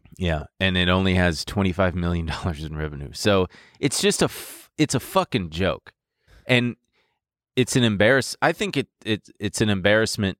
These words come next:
to the United States stock market that, like, in Hong Kong, this A M T D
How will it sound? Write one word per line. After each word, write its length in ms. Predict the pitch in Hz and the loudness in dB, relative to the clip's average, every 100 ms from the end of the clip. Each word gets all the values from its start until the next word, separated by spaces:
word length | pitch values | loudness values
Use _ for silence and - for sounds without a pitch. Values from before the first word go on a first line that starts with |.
| - | -8
to 480 | - 92 87 82 - _ _ _ _ _ _ _ | -4 -2 -2 -6 -10 _ _ _ _ _ _ _
the 440 | - 85 87 85 80 _ | -18 -6 -4 -4 -6 _
United 480 | - 90 87 90 87 | -12 -4 -2 -2 -2
States 280 | - 90 - | -4 -4 -2
stock 320 | 95 90 - | -2 -2 -4
market 340 | 85 73 69 - | -8 -8 -12 -8
that, 180 | 82 - | -10 -6
like, 320 | 82 78 _ _ _ _ _ | -6 -8 _ _ _ _ _
in 140 | - 113 | -4 -2
Hong 360 | 104 135 202 | 2 2 0
Kong, 520 | 208 123 101 95 98 104 _ _ _ _ _ | -2 -2 0 -2 -6 -10 _ _ _ _ _
this 320 | - 123 143 - | -2 0 0 0
A 180 | 131 151 | 2 2
M 140 | 147 | 2
T 180 | 139 143 | 0 -2
D 360 | 117 123 123 117 | 0 0 0 -2